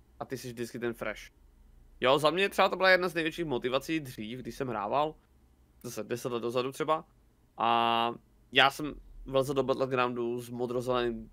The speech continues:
gearem, teprve do expenej a vidím někoho s full gearem. Ten člověk mě one-shotne.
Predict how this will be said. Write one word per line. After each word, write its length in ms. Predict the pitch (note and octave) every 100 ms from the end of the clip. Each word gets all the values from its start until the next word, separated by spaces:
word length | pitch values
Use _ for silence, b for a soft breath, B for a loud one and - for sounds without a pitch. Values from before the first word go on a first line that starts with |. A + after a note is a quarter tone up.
| -
gearem, 420 | A#2+ A#2 C3 D#3 - - -
teprve 260 | C3+ B2+
do 120 | B2 A#2
expenej 460 | A#2 - A#2+ B2
a 60 | A2+
vidím 220 | A#2 A#2+
někoho 260 | A#2+ A#2+ C3
s 60 |
full 200 | - C3+
gearem. 380 | B2+ A#2 A2+ - - -
Ten 100 | A#2+
člověk 260 | - D3+ C#3+
mě 80 |
one-shotne. 440 | C#3 C3+ B2+ A2